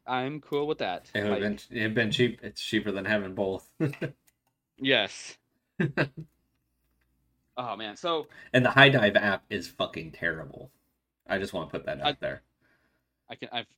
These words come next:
Speaker 1: can't imagine it being good.
Speaker 2: It's
Speaker 1: For some
Speaker 2: not,
Speaker 1: reason.
Speaker 2: it's not good. I
Speaker 1: And the
Speaker 2: I don't like it. <laughs>
Speaker 1: Right, and, and one thing is, like, you know, we have a, a s-,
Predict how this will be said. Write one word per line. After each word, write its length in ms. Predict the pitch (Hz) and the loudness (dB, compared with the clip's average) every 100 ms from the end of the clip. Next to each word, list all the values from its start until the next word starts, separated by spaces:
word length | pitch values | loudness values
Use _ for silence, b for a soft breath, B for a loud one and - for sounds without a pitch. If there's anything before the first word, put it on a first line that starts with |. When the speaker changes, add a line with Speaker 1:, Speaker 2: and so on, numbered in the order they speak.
| _ _ _ _ _ _ - | _ _ _ _ _ _ -6
Speaker 1:
can't 140 | 127 | -4
imagine 320 | 107 101 104 | -2 -6 -8
it 100 | 101 | -10
being 180 | 101 104 | -8 -8
good. 240 | 98 98 - _ _ _ _ b b b _ | -6 -8 -8 _ _ _ _ b b b _
Speaker 2:
It's 220 | 104 95 - | -6 -6 -8
Speaker 1:
For 40 | |
some 80 | 92 | -8
Speaker 2:
not, 440 | 85 85 87 110 | -6 -6 -4 -4
Speaker 1:
reason. 240 | 110 113 107 - _ - | -4 -6 -10 -16 _ -6
Speaker 2:
it's 240 | 107 - | -6 -6
not 260 | 80 69 71 | -10 -12 -12
good. 300 | - - - _ _ _ | -14 -14 -16 _ _ _
I 420 | 104 101 95 92 - | -4 -2 -2 -6 -6
Speaker 1:
And 100 | 160 | -2
the 80 | 196 - - - _ _ _ _ _ _ _ _ - | -2 -2 -20 -20 _ _ _ _ _ _ _ _ -8
Speaker 2:
I 40 | |
don't 240 | - - | -4 -4
like 240 | - - - | -8 -12 -10
it. 240 | - - - | -8 -10 0
<laughs> 1040 | 151 139 - 208 254 214 - 165 - 151 139 | 2 8 10 10 10 8 8 4 4 -6 -2
Speaker 1:
Right, 260 | 180 180 147 | 2 2 4
and, 200 | 185 202 220 | 2 2 0
and 120 | 233 | 2
one 120 | 254 | 4
thing 120 | 254 | 6
is, 140 | 180 151 | 4 4
like, 180 | 123 | 0
you 160 | 135 156 | 0 -2
know, 200 | 147 139 | 0 0
we 140 | 147 | 2
have 200 | 160 147 | 4 4
a, 340 | 135 120 117 104 | 4 2 0 -4
a 60 | 120 | -10
s-, 200 | 104 | -12